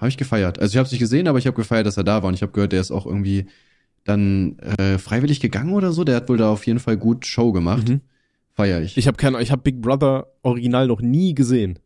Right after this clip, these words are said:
Speaker 2: Also ich hab ein paar Ausschnitte mir angeschaut, weil ich Jeremy Fragrance so lustig fand. Ich find's auch so schön,
Speaker 1: Mhm.
Speaker 2: wie, wie viele immer diesen Vergleich machen zu dem Typ von The Boys hier. Wie heißt denn der Bösewicht da noch gleich?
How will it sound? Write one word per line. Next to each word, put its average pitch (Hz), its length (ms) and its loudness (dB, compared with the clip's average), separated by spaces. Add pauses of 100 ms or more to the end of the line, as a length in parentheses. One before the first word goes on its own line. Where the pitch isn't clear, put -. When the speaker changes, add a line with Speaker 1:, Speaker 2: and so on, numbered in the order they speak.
Speaker 2:
Also 117 160 0
ich 127 100 -2
hab 135 160 -4
ein 139 100 -2
paar 127 160 0
Ausschnitte 170 440 -2
mir 160 120 -2
angeschaut, 151 400 -4
weil 120 140 2
ich - 80 -12
Jeremy 123 320 2
Fragrance 143 540 0
so 143 60 2
lustig 143 340 -2
fand. 147 280 -6 (400)
Ich 123 140 -2
find's 160 160 4
auch 127 80 4
so 123 140 2
schön, 139 240 4
Speaker 1:
Mhm. 120 40 2
Speaker 2:
wie, 120 220 4
wie 110 80 2
viele 123 240 0
immer 123 180 2
diesen 110 220 -2
Vergleich 101 420 -2
machen 104 200 -2
zu 107 100 -6
dem 101 140 0
Typ - 180 -6
von 104 240 -2
The 98 60 -2
Boys 101 400 2
hier. 92 220 -4
Wie 87 80 -4
heißt 104 180 -4
denn 95 40 -4
der 90 60 -4
Bösewicht 90 400 -6
da 90 80 -4
noch 87 120 -6
gleich? 92 280 -6